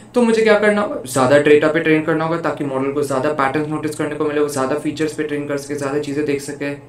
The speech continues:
हम लोग, वो अंडरफिटिंग में क्या होता है, Model ज़्यादा complex नहीं होता, तो उसे थोड़ा complex बनाओ भाई, तो हम लोग थोड़े और feature add कर सकते हैं, थोड़े और parameter ऐड कर सकते हैं।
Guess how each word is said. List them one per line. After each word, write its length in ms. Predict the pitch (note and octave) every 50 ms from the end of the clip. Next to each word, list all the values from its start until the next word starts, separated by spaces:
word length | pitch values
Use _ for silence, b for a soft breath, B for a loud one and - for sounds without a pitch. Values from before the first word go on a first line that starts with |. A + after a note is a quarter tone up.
| - - - B B B B B B B B B B B B - - - - -
हम 180 | - D#3+ D#3+ E3
लोग, 260 | F3 F3+ F3+ F3+ -
वो 80 | - E3+
अंडरफिटिंग 560 | E3+ D3 E3+ F3 F3+ F#3+ F3+ F#3 F3+ F#3 F#3
में 80 | F#3 F3+
क्या 120 | F#3 E3+
होता 120 | D#3 C#3+ C#3+
है, 60 | C#3+
Model 280 | C#3+ D3 D3+ E3+ E3+
ज़्यादा 220 | D#3 E3 D#3+ E3 E3
complex 380 | D#3+ E3+ E3 D#3+ F#3 F#3 F3+
नहीं 100 | G3 G3+
होता, 240 | E3 C3+ - A#2 A2+
तो 140 | A#2 - C3+
उसे 180 | B2+ C3 C3+ C3 C3
थोड़ा 120 | C3+ C#3
complex 420 | C#3 D3+ D3 C#3+ F3+ G#3+ A3 G#3+ G#3
बनाओ 200 | A3+ A3 A3 G#3
भाई, 160 | G#3+ A3 A3 A3 B B B B F#3+ B -
तो 80 | D#3+
हम 160 | D#3 C#3+ C#3 C#3
लोग 160 | C3+ C#3 D3+
थोड़े 140 | D3 C3+ C3
और 180 | C#3 E3 F#3
feature 260 | F#3 A3 - G3 G3+
add 180 | G3 F#3+ F#3 F#3
कर 80 | F#3+ F#3
सकते 240 | - F#3 F#3 F#3+
हैं, 80 | F#3 F#3
थोड़े 140 | F#3+ F#3 F#3
और 120 | G3 G3+
parameter 480 | G3 G3+ F#3+ F#3 F3+ F#3+ F#3 F3+ F#3 F#3
ऐड 200 | F3+ F3 E3 E3+
कर 120 | - E3+
सकते 280 | E3 E3 E3 - - E3
हैं। 200 | E3 E3 E3